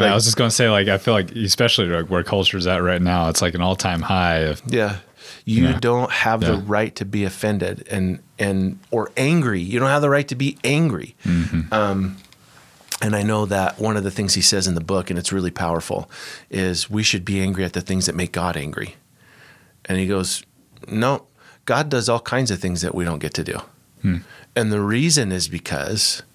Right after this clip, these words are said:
Speaker 2: his character can handle it.
Speaker 1: Mm.
Speaker 2: Ours can't.
Speaker 1: That's interesting.
Speaker 2: Is, and I was like, "Oh, that's, <laughs> that's probably right. It's probably true."
Speaker 1: <laughs>
Speaker 2: You know, it's really good. But I love,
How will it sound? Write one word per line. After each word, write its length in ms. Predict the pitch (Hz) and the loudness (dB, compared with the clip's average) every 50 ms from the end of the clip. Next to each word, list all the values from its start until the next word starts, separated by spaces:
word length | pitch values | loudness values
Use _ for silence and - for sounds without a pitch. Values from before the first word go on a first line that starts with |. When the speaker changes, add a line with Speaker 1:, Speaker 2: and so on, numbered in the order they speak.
| _ _ _ _ - - - - - | _ _ _ _ -20 -20 -20 -16 -8
Speaker 2:
his 340 | - - 131 135 139 - - | -4 -2 0 2 2 0 0
character 720 | - - 123 110 120 139 139 - - 175 165 175 180 - - - - | 0 0 0 2 2 0 -2 -2 -2 -2 0 -2 -2 -6 -10 -12 -8
can 160 | - - 101 | -4 -4 -4
handle 480 | 87 - - 127 123 117 107 92 78 76 | -4 -6 -4 -2 -2 -2 0 -2 -2 -4
it. 220 | - - - - - _ _ _ _ _ - - | -4 -6 -8 -14 -18 _ _ _ _ _ -6 0
Speaker 1:
Mm. 320 | 104 95 101 95 90 82 80 - | 2 2 2 2 0 -2 -4 -2
Speaker 2:
Ours 320 | - 107 110 117 113 - - | 0 0 2 2 0 0 -2
can't. 480 | - - - 120 95 65 - - - - - | -4 -4 -4 -4 -4 -4 -6 -10 -16 -14 -12
Speaker 1:
That's 160 | - 101 - - | -10 -6 -4 -2
interesting. 460 | 92 87 - - 92 - - 92 80 - - - - - - | -2 -2 -2 -2 -2 0 0 -2 -2 -4 -8 -16 -18 -10 -4
Speaker 2:
Is, 220 | - 127 117 101 - | -2 -2 -2 -2 0
and 160 | - 131 120 | 0 2 2
I 80 | 117 | 2
was 160 | 113 110 92 87 | 2 0 -2 -4
like, 120 | 82 - - | -4 -6 -6
"Oh, 400 | - - - - - - - - | -6 -6 -4 -4 -2 -2 0 0
that's, 1080 | - - - - - - - - - - - 139 - - 156 147 120 - - 160 120 - | 0 0 0 0 -2 -2 -2 0 2 4 4 4 4 2 0 -2 -4 -4 -4 -4 -4 -2
<laughs> 20 | - | 0
that's 260 | 85 92 113 113 - | 0 2 2 0 -2
probably 440 | - - - 95 92 131 165 190 196 | -2 -2 -2 0 2 2 4 4 4
right. 560 | 202 214 220 214 202 190 185 175 175 175 - | 4 2 2 4 4 4 4 4 2 2 2
It's 240 | - - - - - | 2 4 4 2 2
probably 380 | 110 127 147 175 185 - 247 233 | 4 4 4 4 4 4 4 4
true." 600 | 170 160 254 262 254 240 226 220 220 214 208 214 - | 4 4 4 6 6 6 6 6 4 2 0 -2 -6
Speaker 1:
<laughs> 60 | - - - - - - - | -8 -6 -6 -6 -8 -6 -2
Speaker 2:
You 140 | - 131 123 | 0 2 4
know, 200 | 120 120 120 120 | 4 4 4 4
it's 160 | 120 113 - | 2 0 0
really 200 | 123 127 131 139 | 0 2 2 2
good. 180 | 113 120 123 110 | 2 0 0 0
But 120 | 117 - - | 0 0 2
I 120 | 110 117 123 | 2 2 4
love, 680 | 127 120 113 113 113 117 120 120 120 117 110 104 104 | 4 4 4 6 6 6 6 6 4 2 2 -2 -6